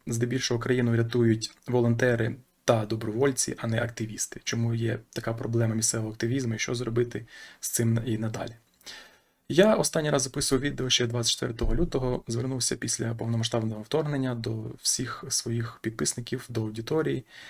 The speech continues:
і, е, пішов на службу до З С У. На даний час, е, за півроку, який минув з початку повномасштабного вторгнення,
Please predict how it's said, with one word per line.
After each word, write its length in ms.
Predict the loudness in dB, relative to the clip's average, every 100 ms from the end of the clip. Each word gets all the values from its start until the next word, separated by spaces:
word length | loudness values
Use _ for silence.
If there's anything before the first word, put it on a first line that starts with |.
| -20 -10
і, 280 | -2 0 0
е, 200 | 0 0
пішов 480 | -2 -2 -2 -2 -6 -6 -4
на 300 | -4 -2 -2
службу 480 | -4 -4 -4 -6 -8 -8
до 220 | -2 0
З 100 | 0
С 220 | -2 -4
У. 60 | -6 -10 _ _ -18 -18 -18 _ _ -6
На 140 | 0 4
даний 320 | 6 6 6
час, 460 | 6 6 6 4
е, 200 | 4 2 0 -6
за 260 | 2 6 6
півроку, 760 | 4 4 4 2 0 -2 -2 -2
який 420 | -2 -4 -6 -2
минув 380 | 2 2 0 -2
з 100 | -4
початку 720 | -2 0 0 0 -2 -4 -4 -6
повномасштабного 560 | -6 -6 -2 0 0
вторгнення, 580 | 0 -2 0 0 0